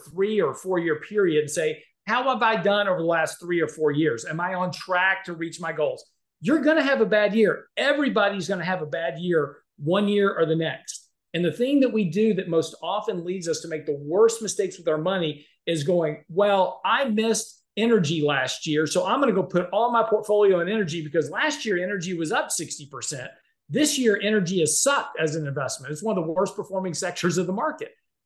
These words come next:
So you jumped at it, you, you, you watched what was doing well last year. So you, you jumped into energy this year and, and didn't own the technology stocks, which sucked last year, and nobody wanted technology. In fact,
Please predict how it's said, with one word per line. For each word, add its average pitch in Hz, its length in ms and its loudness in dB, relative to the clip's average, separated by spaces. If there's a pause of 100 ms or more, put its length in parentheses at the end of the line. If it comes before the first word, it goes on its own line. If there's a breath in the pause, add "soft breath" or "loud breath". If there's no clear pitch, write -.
So 202 100 0
you 214 300 4
jumped 269 420 2
at 240 140 4
it, 220 140 2
you, 208 240 0 (100)
you, 202 360 -4
you 180 280 -6
watched 202 460 -2
what 240 200 4
was 170 140 0
doing 185 320 2
well 220 300 4
last 147 420 0
year. 127 400 -10 (300)
So 208 200 2
you, 185 380 2
you 175 300 -2 (200)
jumped 220 400 2
into 220 220 0
energy 190 420 -2
this 233 300 0
year 151 400 -4 (360)
and, 185 320 -2
and 175 220 0
didn't 226 380 4
own 208 340 4
the 185 100 2
technology 202 560 0
stocks, 175 540 -2
which 180 200 2
sucked 311 420 0
last 160 420 -2
year, 165 200 2
and 180 60 2
nobody 202 360 4
wanted 208 400 2
technology. 185 500 0
In 156 100 -2
fact, 175 240 -2